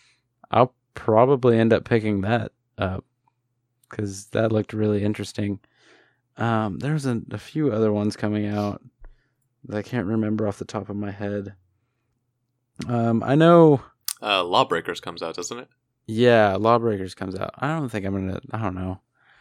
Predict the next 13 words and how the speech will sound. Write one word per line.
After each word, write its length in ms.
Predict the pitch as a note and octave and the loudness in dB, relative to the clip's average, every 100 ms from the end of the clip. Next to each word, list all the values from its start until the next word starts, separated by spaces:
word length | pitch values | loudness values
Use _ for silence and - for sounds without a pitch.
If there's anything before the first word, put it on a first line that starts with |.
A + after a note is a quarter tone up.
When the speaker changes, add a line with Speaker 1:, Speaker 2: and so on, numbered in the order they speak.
| _ _ _ _ _ - | _ _ _ _ _ -2
Speaker 1:
I 40 | |
might 240 | A#2 A2 | 0 0
trick 260 | - A2+ G#2+ | 2 2 2
Rob 340 | G#2 G2+ G2 G2+ | 2 2 4 2
into 140 | G2+ | 0
trying 260 | G2 G#2 G2+ | 2 2 4
that 100 | G2+ | 2
out. 220 | G2+ G#2 | 2 2
I'm, 220 | C#3+ C#3+ - | 2 0 -6
I, 400 | - A#2+ - A2+ - | -12 -10 -10 -10 -6
Speaker 2:
<laughs> 1500 | - - - - - _ _ _ _ _ _ _ _ _ - | -4 -4 -8 -14 -18 _ _ _ _ _ _ _ _ _ -4
Speaker 1:
I 100 | A#2+ | -2
just, 360 | C3 - - | -2 -6 -12